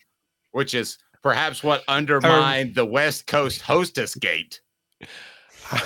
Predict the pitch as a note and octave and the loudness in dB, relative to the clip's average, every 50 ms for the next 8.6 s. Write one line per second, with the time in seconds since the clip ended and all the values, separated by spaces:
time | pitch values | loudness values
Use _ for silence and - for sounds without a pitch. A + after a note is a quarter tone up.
0 | - - - - - - - _ _ _ - B2+ B2+ B2 A#2 A2+ D3 D3 B2 A#2+ | -6 -12 -18 -20 -20 -20 -20 _ _ _ -2 2 4 4 4 4 0 -6 -4 -4
1 | A2+ G#2 G2+ G2 F#2+ F#2+ G2 A2 G#2 A#2+ G2+ E2+ - _ _ - E2 E2 - - | -4 -4 -6 -8 -10 -8 -8 -8 -8 -8 -10 -10 -12 _ _ -10 -10 -10 -10 -12
2 | - - - - - - - - G3+ F#3+ F3+ E3 D#3+ D3 C#3 C#3+ D3+ F3 G#3 A#3+ | -20 -20 -12 -4 -2 0 0 2 2 2 2 2 2 2 4 4 4 4 4 2
3 | - - E3+ D3+ B2+ - D#2+ D#2 A2+ G#2 G2+ G#2+ A#2 A2+ A2+ G#2 C#3+ D#3 E3+ E3+ | 0 -4 -4 -4 -4 -6 -8 -4 -2 -2 -2 -2 -4 -6 -6 -4 -2 -2 0 0
4 | F3 D3 - - - - - - - - - B2 B2+ B2+ D#3+ F#3 F#3 G#3+ G#3+ A#3 | 0 -2 -2 -6 -16 -20 -20 -20 -20 -14 -12 -8 -2 0 0 0 2 0 0 2
5 | A3+ A3 G3 E3+ C#3+ C#3+ D#3 E3+ - G3 F3+ D3 B2+ C#3+ D#3 E3 C#3 C3 A#2+ A#2+ | 0 0 -2 0 0 0 0 0 -2 -6 -8 -8 -6 -2 -2 0 0 0 0 0
6 | C3+ D3 C#3 B2+ A#2+ A#2+ D3+ D3 B2 G2 G2+ A2 B2 A#2 G#2+ G#2+ A2+ B2 C3 A#2+ | -2 -2 -2 -2 -2 -2 -2 -4 -6 -4 -4 -4 -4 -4 -4 -4 -4 -4 -6 -6
7 | - A#2 A2+ G#2+ G#2+ G#2 G#2+ F#2+ F#2+ G2+ F#2+ F#2 - G#2 G#2+ A2 A2 G#2 G2 G2 | -4 -4 -2 -2 -4 -6 -6 -8 -6 -6 -6 -4 -4 -4 -2 -2 -2 -4 -4 -4
8 | G#2 G#2+ G#2 G2+ F#2 - G#2+ G2+ F#2 E2 D2 | -4 -6 -6 -8 -8 -8 -6 -6 -6 -6 -8